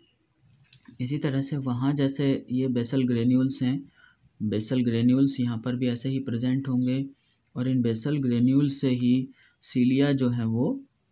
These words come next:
यहाँ arise होंगे ऐसे। तो एक पूरा जो flame की तरह से ये appearance है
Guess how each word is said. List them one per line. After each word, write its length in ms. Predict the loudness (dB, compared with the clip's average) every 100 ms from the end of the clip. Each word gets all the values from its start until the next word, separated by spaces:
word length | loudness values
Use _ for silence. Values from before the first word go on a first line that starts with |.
| _
यहाँ 420 | -4 -2 0 -2 -6 -20 _ _ -6
arise 380 | -2 -2 -2 -6
होंगे 240 | -10 -10
ऐसे। 240 | -12 -14 -16 -20 _ _ _ _ _ _ _ _ _ _ _ _ _ _ _ -6
तो 60 |
एक 160 | -6 -2
पूरा 280 | 0 2 2
जो 300 | 2 2 2
flame 360 | 0 2 4 4
की 140 | 2 -2
तरह 240 | 0 0
से 120 | 0
ये 140 | 0 0
appearance 600 | 0 0 2 4 4 2
है 180 | -2